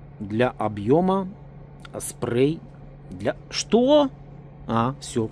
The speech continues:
Показалось, показалось, двадцать первый год. Нет, двадцать четвертый год, свежий. Слава богу, свежий.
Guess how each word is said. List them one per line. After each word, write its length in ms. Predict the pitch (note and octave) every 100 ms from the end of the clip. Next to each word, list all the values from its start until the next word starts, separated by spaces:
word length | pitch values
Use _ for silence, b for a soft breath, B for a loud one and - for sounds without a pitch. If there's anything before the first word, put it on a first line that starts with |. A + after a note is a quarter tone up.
| -
Показалось, 720 | E3 F#3 D#3+ G3 F3 D3+ - D#3
показалось, 520 | D#3 C#3 D#3 F#3+ G3 E3
двадцать 520 | D#3+ D#3 F3 - D3+
первый 300 | E3+ E3 D#3+
год. 240 | D3+ C#3 B B B -
Нет, 200 | D3+ D3
двадцать 320 | C3 E3+ -
четвертый 420 | - E3+ E3+ - C3+
год, 220 | F3 E3+
свежий. 500 | - D3+ C#3 G#2 F2+ - - - - - - -
Слава 320 | - A#2+ A#2+
богу, 280 | A2+ A#2 G2
свежий. 600 | - A#2+ C#3+ D3 A#2+ A2+